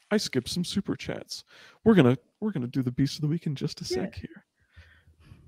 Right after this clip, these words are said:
Speaker 1: Will Chisholm, five dollars. If W W E do work with, with Ross, I assume he meant W W E, by the way, do work with Rossi, William Regal may have something to do with it. Yeah, I mean, yeah, he might.
Speaker 2: Yeah, he's
Speaker 1: Will, I gotta be honest, I love your super chats, but every single super chat you have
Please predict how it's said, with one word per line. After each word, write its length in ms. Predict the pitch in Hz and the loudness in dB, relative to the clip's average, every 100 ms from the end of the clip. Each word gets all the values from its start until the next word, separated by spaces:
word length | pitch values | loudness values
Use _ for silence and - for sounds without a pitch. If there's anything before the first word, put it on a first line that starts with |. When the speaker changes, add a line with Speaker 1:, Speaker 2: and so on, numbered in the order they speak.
| - | 12
Speaker 1:
Will 140 | 320 | 12
Chisholm, 380 | - 220 165 131 | 12 10 8 6
five 260 | - 185 156 | 10 10 12
dollars. 280 | 180 135 | 8 8
If 60 | 131 | 6
W 180 | 190 170 | 6 6
W 240 | 147 147 | 6 4
E 60 | 156 | 0
do 220 | - 214 | 8 8
work 260 | 247 147 139 | 10 8 4
with, 140 | 123 123 - | -4 -4 -2
with 220 | 135 123 | 0 2
Ross, 240 | 135 127 139 | 4 4 8
I 80 | 175 | 8
assume 220 | 175 214 | 8 6
he 80 | 185 | 6
meant 220 | 143 127 - 123 | 4 2 -4 -4
W 140 | 139 123 | 0 0
W 200 | 113 117 | 0 -2
E, 80 | |
by 140 | 117 117 | 0 0
the 80 | 120 | 2
way, 160 | 120 - - - | -2 -4 -16 0
do 160 | 143 262 | 12 12
work 240 | 190 139 | 12 10
with 160 | 143 127 | 6 2
Rossi, 300 | 127 127 151 | 4 4 2
William 380 | 143 175 151 131 | 6 6 6 2
Regal 380 | 127 123 120 - | 0 -2 -6 -4
may 160 | 131 127 | -2 0
have 200 | 143 127 | -2 -6
something 240 | 123 120 | -8 -8
to 60 | 117 | -8
do 100 | - | -10
with 180 | - | -10
it. 120 | - - | -14 -4
Yeah, 140 | 220 | -2
I 20 | |
mean, 160 | 190 180 | 0 -2
yeah, 160 | 151 151 - _ _ | -2 -4 -8 _ _
he 60 | 151 | -4
might. 300 | 131 143 131 - _ _ _ _ - | 2 2 0 -6 _ _ _ _ 4
Speaker 2:
Yeah, 260 | 113 98 98 | 6 4 6
he's 100 | 175 | 10
Speaker 1:
Will, 240 | 220 220 220 165 | 12 10 6 0
I 60 | |
gotta 180 | 165 190 | 2 2
be 100 | 156 | 4
honest, 320 | 165 175 - | 4 2 2
I 60 | 156 | 4
love 200 | 139 170 | 6 6
your 100 | 180 | 4
super 320 | - 151 180 | 2 0 0
chats, 400 | 165 185 175 - - - | 2 2 2 -2 -4 4
but 160 | 147 - | 4 6
every 220 | 143 160 | 2 4
single 360 | 170 175 165 147 - | 2 4 4 2 -2
super 220 | - 147 | -2 2
chat 160 | 165 151 | 4 6
you 140 | 139 | 4
have 300 | 123 131 147 | 4 0 -2